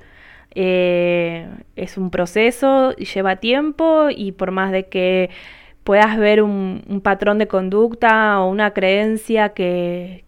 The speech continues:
que sabes que no la querés repetir en tu vida, puede ser que, que, bueno, es un proceso y que, que, que, que recurras a ella,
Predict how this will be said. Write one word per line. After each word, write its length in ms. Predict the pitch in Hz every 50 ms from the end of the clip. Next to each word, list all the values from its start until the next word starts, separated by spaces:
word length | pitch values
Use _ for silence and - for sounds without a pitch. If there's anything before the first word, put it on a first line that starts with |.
| _ -
que 140 | - - 185
sabes 300 | - - 180 180 202 208
que 140 | 208 233 208
no 100 | 202 208
la 100 | 226 220
querés 280 | 220 214 196 208 226 220
repetir 400 | 220 214 208 202 196 - 202 214
en 120 | 214 202 202
tu 100 | 196 190
vida, 380 | 202 214 233 247 262 285 294 - - - - - - - - - -
puede 240 | - 208 196 196 196
ser 260 | 196 - 196 196 196
que, 420 | - 208 190 180 175 175 170 170 175
que, 80 | - 190
bueno, 260 | 233 285 262 220 - - - - -
es 140 | 220 - -
un 100 | 233 208
proceso 520 | 208 196 196 - 233 240 - - 285 254
y 100 | 233 202
que, 220 | 202 - 180 180 170
que, 240 | 175 170 165 160 -
que, 160 | - 170 175
que 140 | - 170 165
recurras 640 | 180 180 175 - 262 285 277 240 202 196 208 -
a 120 | 196 185
ella, 420 | 190 202 214 208 - 269 311 349